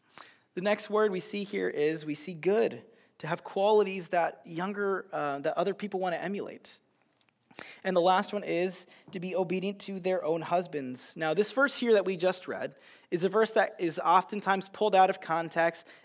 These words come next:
and, uh, shown and used as, uh, something to say that the church and Scripture and Christianity is sexist and misogynistic. So I want to touch on that for a sec here.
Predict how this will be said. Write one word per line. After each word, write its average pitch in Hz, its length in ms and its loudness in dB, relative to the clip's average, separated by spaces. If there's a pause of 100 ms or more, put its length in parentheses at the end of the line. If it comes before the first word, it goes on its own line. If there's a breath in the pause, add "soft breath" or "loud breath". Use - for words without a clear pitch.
and, 160 420 0 (280 loud breath)
uh, 123 400 0 (220)
shown 208 520 2 (120)
and 175 260 -4
used 208 240 0
as, 175 520 4
uh, 147 140 -2
something 185 320 -4
to 165 60 -4
say 175 160 -4
that 160 280 0
the 156 100 -16 (180)
church - 580 -4
and 143 220 -6
Scripture 185 540 -6
and 139 260 -8
Christianity 165 560 -6
is 135 80 -6
sexist - 480 -2
and 143 80 -6
misogynistic. 123 720 -8 (540 loud breath)
So 196 120 0
I 196 40 8
want 247 220 6
to - 60 -8
touch 233 180 6
on 185 100 0
that 120 140 -4
for - 80 -8
a 120 60 -10
sec - 200 -12
here. 127 200 -12